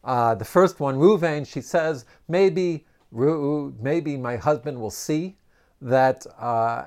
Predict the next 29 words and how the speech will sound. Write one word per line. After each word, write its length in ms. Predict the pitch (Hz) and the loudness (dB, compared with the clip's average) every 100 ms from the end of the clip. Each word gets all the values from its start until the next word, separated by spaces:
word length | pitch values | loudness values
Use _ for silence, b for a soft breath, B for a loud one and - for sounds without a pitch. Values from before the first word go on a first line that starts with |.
| - - | -14 -10
and 340 | 110 107 104 | -8 -8 -8
my 100 | 104 | -10
suffering 720 | 101 - 160 - 156 147 143 - | -4 2 2 2 -6 -6 -10 -12
and 140 | 113 | -8
will 120 | 101 95 | -6 -2
love 260 | 127 147 | 0 0
me." 340 | 160 160 160 - _ _ _ | -2 -8 -10 -14 _ _ _
Shimon, 720 | - - 202 185 170 160 151 _ _ - | -6 2 2 4 0 -2 -6 _ _ 4
"God 240 | 160 170 | 6 6
has 200 | 127 113 | 0 -6
heard 320 | - 156 180 | -2 2 2
that 100 | 170 | 0
I'm 240 | 160 160 147 | 0 -2 -4
hated, 460 | 127 151 147 139 | -4 -4 -2 -4
and 180 | 147 120 | -6 -8
he 80 | 120 | -4
gave 260 | 104 143 113 | 2 0 0
me 140 | 104 | -6
another 380 | 98 135 170 156 | 0 4 4 2
son." 420 | - 151 143 131 b b b | 0 -2 -2 -6 b b b
Levi, 580 | 139 208 202 160 180 170 | 6 8 8 6 2 0
"Maybe 360 | 147 208 180 | 0 0 0
now 200 | 185 190 | -2 -2
my 160 | 185 175 | 0 0
husband 400 | 143 165 185 160 | 0 0 0 -2
will 140 | 160 | 0
accompany 500 | 151 - 175 160 147 | -2 -2 -4 -4 -8
me, 220 | 127 120 107 | -8 -10 -4
will, 340 | 120 127 | -2 -2